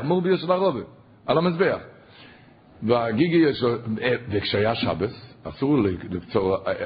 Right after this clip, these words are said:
בשבס, נקטו את, בערב שבס את הרובס, ואיפה שמו את זה?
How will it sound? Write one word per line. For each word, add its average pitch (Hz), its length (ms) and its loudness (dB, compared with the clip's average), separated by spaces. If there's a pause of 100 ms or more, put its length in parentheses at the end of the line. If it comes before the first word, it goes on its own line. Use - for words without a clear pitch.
בשבס, 98 580 -2 (500)
נקטו 113 500 2
את, 117 60 0 (140)
בערב 123 340 2
שבס 110 280 0
את - 60 0
הרובס, 95 680 0
ואיפה 139 300 2 (100)
שמו 117 280 2
את 104 80 -2
זה? 170 200 0